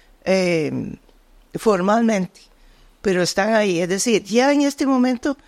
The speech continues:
eso nos lleva a un cambio de, de enfoque en el proceso educativo. Y estos son estudiantes normales de la Universidad Nacional, algunos que vienen de zonas rurales, otros que vienen de zonas urbanas,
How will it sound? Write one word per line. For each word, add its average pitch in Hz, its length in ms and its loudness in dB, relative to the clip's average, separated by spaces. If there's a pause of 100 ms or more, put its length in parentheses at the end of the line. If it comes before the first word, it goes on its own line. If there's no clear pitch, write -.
(320)
eso 220 300 0
nos 214 220 0
lleva 240 340 0
a - 180 -4
un 226 260 -2
cambio 247 580 0 (480)
de, 180 560 -2
de 190 160 -2
enfoque 185 580 -2 (360)
en 185 160 0
el 180 120 0
proceso 180 460 -2
educativo. 160 760 -4 (600)
Y 233 120 2
estos 254 340 0
son 302 180 2
estudiantes 240 920 -2 (340)
normales 190 880 0
de 202 100 0
la 180 140 0
Universidad 180 460 -2
Nacional, 233 580 0 (400)
algunos 214 640 0
que 208 100 -2
vienen 214 380 0
de 180 100 0
zonas 202 380 -2
rurales, 233 580 -2 (420)
otros 208 440 -2
que 196 160 0
vienen 208 320 0
de 175 100 0
zonas 202 400 -2
urbanas, 202 640 -2